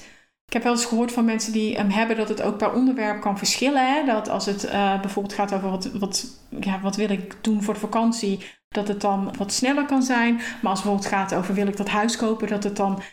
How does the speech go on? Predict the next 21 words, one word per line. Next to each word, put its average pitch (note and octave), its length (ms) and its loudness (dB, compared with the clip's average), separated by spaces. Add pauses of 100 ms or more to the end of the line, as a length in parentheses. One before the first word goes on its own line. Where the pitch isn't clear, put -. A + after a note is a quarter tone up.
(100)
echt G3+ 240 -4
wat F#3+ 120 -2
langer G3+ 320 0
kan F#3+ 260 0
duren. F#3 440 0
Het - 1160 -10
belangrijkste B3+ 560 2
is A#3 220 2
voor A3 200 0
de G#3 420 2
emotional C4 720 2
dat A#3+ 200 0
je G3+ 160 0
wacht A#3+ 320 2
tot B3 160 -4
het A3+ 160 -4
gevoel D#4 640 0 (1200)
dat A#3 240 0
je G#3+ 260 2
gegrond B3 580 2
bent. - 480 -4